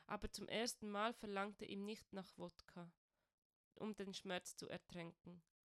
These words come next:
Im Gegenteil, er wollte nüchtern bleiben und ein guter Gast sein, einer, den man bat, wiederzukommen.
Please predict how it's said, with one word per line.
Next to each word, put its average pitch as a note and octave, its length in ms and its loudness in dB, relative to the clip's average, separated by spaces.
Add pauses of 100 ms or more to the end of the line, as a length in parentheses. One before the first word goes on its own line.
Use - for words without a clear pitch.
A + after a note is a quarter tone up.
Im G3 160 -2
Gegenteil, F#3+ 680 2 (360)
er G3+ 180 -2
wollte A3+ 300 4
nüchtern A3+ 440 -2
bleiben F3 440 -2 (220)
und G3+ 200 -2
ein F3+ 200 0
guter A3+ 300 -4
Gast - 400 0
sein, E3+ 320 -6 (540)
einer, G3+ 380 2 (240)
den F#3+ 160 0
man F3 180 -2
bat, F#3 460 2
wiederzukommen. F3+ 920 -4